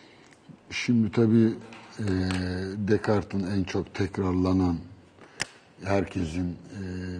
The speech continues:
bildiği, e, popüler bir cümledir. "Düşünüyorum, o halde varım. Cogito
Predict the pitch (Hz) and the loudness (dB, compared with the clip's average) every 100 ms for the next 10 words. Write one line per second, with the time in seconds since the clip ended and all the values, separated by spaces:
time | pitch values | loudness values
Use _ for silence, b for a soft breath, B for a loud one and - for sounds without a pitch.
0 | 82 87 90 82 85 85 85 78 - 52 | -6 -2 -2 -2 0 0 -2 -8 -14 -14
1 | 58 78 76 76 76 76 69 69 58 - | -10 -8 -6 -6 -6 -8 -8 -10 -12 -14
2 | - - 92 - 113 - 98 90 71 78 | -12 -8 -8 2 2 4 0 2 0 -2
3 | 71 90 82 82 82 110 87 90 - 90 | -4 -4 -4 -4 -2 -2 -2 -4 -2 -4
4 | 85 82 82 78 82 76 80 80 80 82 | -4 -6 -6 -4 -6 -6 -6 -4 -4 -2
5 | 139 - B B B B - 104 92 90 | -4 -6 B B B B 4 4 4 -2
6 | 95 | -2